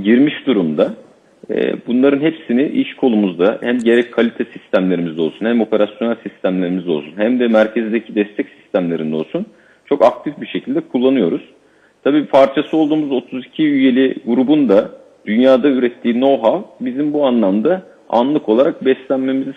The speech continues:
sağlıyor. Dünyanın da gerisinde kalmadan hem kendi müşterilerimizi, hem çalışan arkadaşlarımızı, hem de sektörü, e, bu anlamda da besleyen şirketlerden bir tanesiyiz.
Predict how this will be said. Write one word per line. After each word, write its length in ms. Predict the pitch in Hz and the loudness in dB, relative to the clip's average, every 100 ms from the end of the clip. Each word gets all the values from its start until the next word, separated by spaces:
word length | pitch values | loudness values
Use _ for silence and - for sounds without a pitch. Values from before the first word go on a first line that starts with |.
| - | -2
sağlıyor. 320 | 95 80 95 | 0 0 -4
Dünyanın 400 | 101 107 110 113 | -2 0 0 0
da 60 | 110 | 0
gerisinde 540 | 107 110 - 120 120 | 0 0 -2 -2 0
kalmadan 480 | 131 117 82 104 - - - - | 0 0 0 -2 -4 -16 -20 -10
hem 120 | 131 139 | -6 -2
kendi 360 | - 135 143 | 2 2 2
müşterilerimizi, 920 | 151 131 - 131 117 127 131 98 87 - | 0 -2 -2 -2 0 0 -2 -4 -4 -4
hem 160 | 113 | -6
çalışan 400 | 120 131 117 131 | -2 -2 -2 -2
arkadaşlarımızı, 880 | 131 127 - 113 98 - 85 82 104 | 0 0 0 0 0 0 -2 -2 -4
hem 180 | 127 143 | -2 -2
de 60 | 123 - | -4 -4
sektörü, 480 | 123 - 92 98 - - _ _ _ _ - | -6 -2 -2 0 -2 -12 _ _ _ _ -4
e, 180 | 120 123 | -2 2
bu 140 | 151 | 4
anlamda 340 | 135 101 104 | 4 2 0
da 120 | 147 147 | 0 0
besleyen 440 | 139 - 120 135 - | 0 -2 -4 -4 -6
şirketlerden 760 | 131 - 107 113 110 147 185 | -6 -4 0 4 4 2 -4
bir 60 | 147 | -4
tanesiyiz. 520 | 143 123 101 - | -2 0 -2 -6